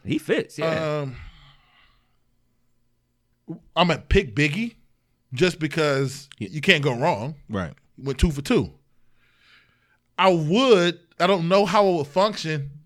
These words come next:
Speaker 2: J-, they got one song with him, so maybe I would. Without Bone Thugs and Harmony,
Speaker 3: Mm-hmm.
Speaker 2: but they got so many trifling albums.
Speaker 1: Right. Right.
Speaker 2: Like, the, they, up until two thousand and seven,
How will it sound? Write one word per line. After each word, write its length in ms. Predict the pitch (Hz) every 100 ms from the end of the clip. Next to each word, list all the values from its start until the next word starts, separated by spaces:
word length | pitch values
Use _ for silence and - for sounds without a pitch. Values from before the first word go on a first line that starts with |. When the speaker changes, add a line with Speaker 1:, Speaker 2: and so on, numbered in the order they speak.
| _ _ _ 143
Speaker 2:
J-, 120 | 131 - - 165
they 140 | 170
got 180 | 165 143
one 180 | 165 170
song 340 | 180 156 123
with 120 | 107
him, 120 | 107
so 160 | 107 127
maybe 280 | 123 123 117
I 60 | 101
would. 340 | 120 110 - _ - -
Without 460 | 131 143 165 170 135
Bone 320 | 160 170 156
Thugs 380 | 165 160 165 147
and 100 | 147
Harmony, 480 | 165 185 196 208 - _ _ _ -
Speaker 3:
Mm-hmm. 260 | 110 104 104 110
Speaker 2:
but 160 | 120 117
they 120 | 156
got 240 | 143 110
so 480 | - - - 165 175
many 320 | 139 139 131
trifling 840 | 135 - - - 156 147 139 113 107
albums. 680 | 113 117 101 - 147 - - -
Speaker 1:
Right. 440 | 98 95 92 85 _ _ _ -
Right. 100 | 95
Speaker 2:
Like, 420 | 165 165 143 - _ - _ _
the, 180 | 147 180 175 _ - -
they, 360 | 208 233 - -
up 180 | 233 262
until 300 | 247 254 214
two 200 | - 240
thousand 520 | - 220 214 196 202
and 160 | 196 180
seven, 760 | - - 175 139 117 117 156